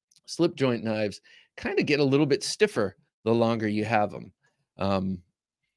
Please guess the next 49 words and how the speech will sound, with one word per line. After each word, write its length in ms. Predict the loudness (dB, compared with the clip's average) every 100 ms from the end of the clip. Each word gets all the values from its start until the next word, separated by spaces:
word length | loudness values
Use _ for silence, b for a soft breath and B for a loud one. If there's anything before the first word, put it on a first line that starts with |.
| _ -20 -4
uh, 120 | 0
the 140 | 4
last 340 | 8 8 6 2
one 120 | 0
I 80 | -2
show 200 | 2 2
you 260 | 4 2
is 280 | 0 -2 -8
a 160 | -6 -2
couple 260 | -2 0
down 300 | 2 2 2
from 160 | -2 -4
here. 160 | -2 2
That 220 | 2 2
is 180 | 0 -2
certainly 580 | -2 4 4 4 0 0
the 120 | -2
case 300 | -4 -4 -4
for 120 | -6
that. 280 | -4 -4 -4
It 140 | -2
even 240 | 0 0 2
lost 320 | 0 0 -4
its 140 | -8
blade 360 | -4 -2 -2 -4
play, 260 | -6 -8 -8 B B B 4
but 100 | 4
it's 160 | 4
not 180 | 2 4
because 260 | 4 2 4
there's 180 | 4 4
all 120 | 2
sorts 220 | 0 -4
of 100 | -8
crap 320 | 2 2 2
stuck 320 | -4 -4 -4
in 100 | -4
there. 140 | -4 -4
It's 240 | -4 -6
just 300 | -4 -4 0
sort 160 | 0 0
of 100 | -2
tightened 420 | -2 -2 -2 -6
up. 200 | -6 -6 _ b b b b _
But 100 | 6
anyway, 240 | 8 6
this, 280 | 8 6 6 0
this, 360 | 4 4 2
uh, 340 | 4 6 6